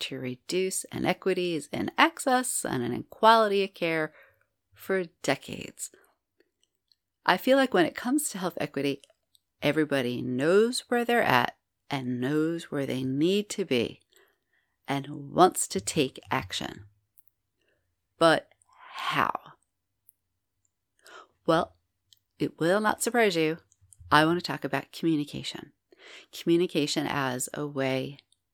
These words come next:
in, specifically communication as a lever for how organizations can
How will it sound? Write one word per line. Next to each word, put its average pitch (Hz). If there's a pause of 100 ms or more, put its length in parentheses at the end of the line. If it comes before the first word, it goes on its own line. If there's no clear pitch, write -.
(200)
in, - (640)
specifically - (600)
communication 160
as 131 (160)
a 151
lever 160 (520)
for -
how 160
organizations 147
can 135